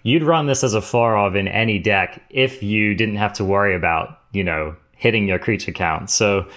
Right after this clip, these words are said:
uh, yeah, it's super, super good. The instant is what makes this card amazing.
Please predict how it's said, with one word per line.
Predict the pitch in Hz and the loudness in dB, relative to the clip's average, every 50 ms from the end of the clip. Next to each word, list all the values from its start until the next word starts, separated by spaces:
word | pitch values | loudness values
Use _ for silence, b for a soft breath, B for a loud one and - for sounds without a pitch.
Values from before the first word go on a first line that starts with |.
| B B B B B B B B B | B B B B B B B B B
uh, | 98 104 104 104 101 | 0 2 2 2 2
yeah, | 101 104 101 90 87 | 2 2 2 2 2
it's | 95 104 - | 0 0 0
super, | - - - 151 151 151 147 - 110 98 95 90 82 71 71 - _ - - - _ _ _ _ | -2 -2 0 0 -2 -2 0 0 0 2 2 0 -2 -4 -8 -20 _ -20 -20 -20 _ _ _ _
super | - - - - - - - 131 123 117 - - 98 | -10 -8 -6 -4 -4 -4 -2 -2 -2 -2 -2 -4 -4
good. | 82 80 92 90 90 87 87 85 | -2 0 0 2 2 2 0 0
The | 80 92 | -2 -4
instant | 87 - 123 135 151 143 - - - 135 135 131 - | -2 0 0 0 0 0 -2 0 0 0 -2 -2 -4
is | - 104 101 98 | -4 -4 -2 0
what | 110 107 101 95 | 0 0 0 0
makes | 101 101 95 - - | 0 -2 -2 -2 -4
this | 104 92 - | -4 -6 -4
card | - - 98 95 92 | -2 -2 -2 0 0
amazing. | 92 92 92 92 92 87 90 92 90 92 92 - | -2 -2 0 0 0 -2 -2 -2 -2 -4 -4 -6